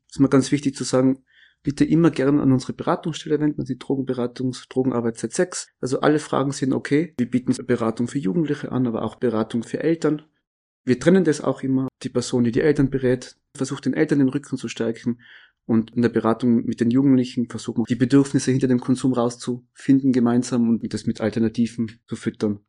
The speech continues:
Und natürlich gibt's auch die Suchthilfe Tirol.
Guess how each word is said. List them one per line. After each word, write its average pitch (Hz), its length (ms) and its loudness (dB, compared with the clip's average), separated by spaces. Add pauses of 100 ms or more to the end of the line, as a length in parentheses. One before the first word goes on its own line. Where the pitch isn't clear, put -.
(120)
Und 117 300 6
natürlich 120 320 4
gibt's - 220 -4
auch 110 200 0
die - 140 -8
Suchthilfe - 540 -6
Tirol. 147 420 0